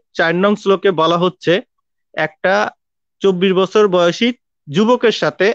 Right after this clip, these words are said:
আট বছরের মেয়ে বিয়ে দিতে হবে, ষোলো, আঠারো বছর বয়সী একটা ছেলের সাথে ছয় বছর বয়সী মেয়ে দিতে, বিয়ে, বিয়ে দিতে হবে।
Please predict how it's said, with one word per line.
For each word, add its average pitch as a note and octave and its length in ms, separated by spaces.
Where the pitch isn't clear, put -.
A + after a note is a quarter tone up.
আট E3+ 180
বছরের F3+ 460
মেয়ে F3 200
বিয়ে D3+ 220
দিতে C#3 220
হবে, C3 320
ষোলো, G3 320
আঠারো F#3+ 300
বছর G3 260
বয়সী F#3+ 300
একটা F#3 260
ছেলের F3 220
সাথে F#3 400
ছয় G#3+ 240
বছর G3 260
বয়সী F3+ 300
মেয়ে D3+ 240
দিতে, B2+ 280
বিয়ে, D3+ 440
বিয়ে D3+ 180
দিতে C3 240
হবে। A2 180